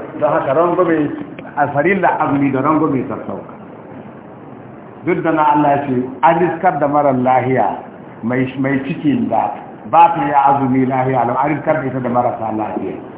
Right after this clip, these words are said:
Ita ma sai ta aji, har in ta haihu lahiya, shi kenan ta samu lokaci sai ta biya wannan azumi da ya kuske mata lokacin da tana da ciki. Shi ne an mafita a karamar sunna. Ta aji azumi ne.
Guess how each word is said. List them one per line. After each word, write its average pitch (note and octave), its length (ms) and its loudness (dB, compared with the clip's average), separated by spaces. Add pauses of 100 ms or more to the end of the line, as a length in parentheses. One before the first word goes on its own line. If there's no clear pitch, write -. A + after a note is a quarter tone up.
(300)
Ita C3 200 -2
ma D3 200 2
sai D3+ 160 -2
ta B2 80 -2 (140)
aji, C3+ 260 0 (380)
har D3+ 180 0
in D#3 140 0
ta E3 100 2
haihu D#3+ 400 2
lahiya, D#3+ 560 2 (320)
shi D3 160 -4
kenan C3+ 320 0
ta D3+ 160 -4
samu C#3 320 2
lokaci E3 480 -2 (100)
sai E3 140 -4
ta B2 100 -8 (140)
biya D#3+ 320 4
wannan C3 160 2
azumi B2+ 400 2
da A#2+ 80 0
ya A2+ 40 -2 (120)
kuske B2 320 -6
mata G#2 240 -6
lokacin - 500 -2
da A2 140 -4
tana G2+ 240 -6
da - 160 -8
ciki. - 160 -16 (920)
Shi C#3+ 100 -2
ne C3 80 0
an B2+ 160 -4
mafita G#2 340 -8
a G2 140 -6
karamar F#2+ 320 -10
sunna. - 320 -14
Ta C#3+ 160 -2
aji D3 160 0
azumi A#2 320 -2
ne. F#2 160 -8